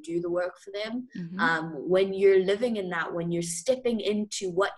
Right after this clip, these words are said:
Speaker 1: you are supposed to be doing, things will align. I, f-, from, from my experience. Um, so that is, yeah, I actually, I was doing the work. So I'm not saying that, you know,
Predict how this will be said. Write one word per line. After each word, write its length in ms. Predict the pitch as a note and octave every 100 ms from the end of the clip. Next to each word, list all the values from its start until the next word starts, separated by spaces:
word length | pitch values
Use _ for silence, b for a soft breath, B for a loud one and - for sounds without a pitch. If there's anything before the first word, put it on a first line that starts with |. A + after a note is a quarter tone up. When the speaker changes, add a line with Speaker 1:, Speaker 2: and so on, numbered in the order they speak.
| F3+
Speaker 1:
you 200 | G3 F#3
are 120 | F3
supposed 580 | - - - F#3 G3+ -
to 120 | F3+
be 180 | E3+ D#3+ -
doing, 440 | - F#3 G4 D#3+ D#3 b b b b _ _ _ _ _ _ -
things 340 | A3 G#3+ F3
will 340 | D#3+ E3+ D#3 -
align. 640 | D3+ C#3+ - G1+ - F#3+ - _ - _
I, 160 | E3+ D#3 - -
f-, 260 | - - F#3
from, 300 | - F#3+ F#3
from 200 | F3 F#3
my 200 | E3+ E3
experience. 840 | D#3+ - - C#3 - - - - - -
Um, 540 | D#3+ D3+ D3 D3 D3
so 400 | - - E3+ D#3 D3
that 200 | G3+ G#3+
is, 280 | G3+ F3+ - -
yeah, 220 | F3+ A3
I 220 | E3 E3+ E3
actually, 680 | D#3+ D3+ - G3 G3 F3+ F3 B B B B B _
I 100 | G#3+
was 200 | A3+ B3
doing 340 | G3 B3+ C#4 C#4
the 80 | A3+
work. 320 | F#3 D#3+ -
So 140 | - F#3+
I'm 120 | G3+
not 240 | G#3+ G#3
saying 320 | - A3 G#3
that, 160 | G3 E3
you 100 | F3
know, 280 | E3+ D#3+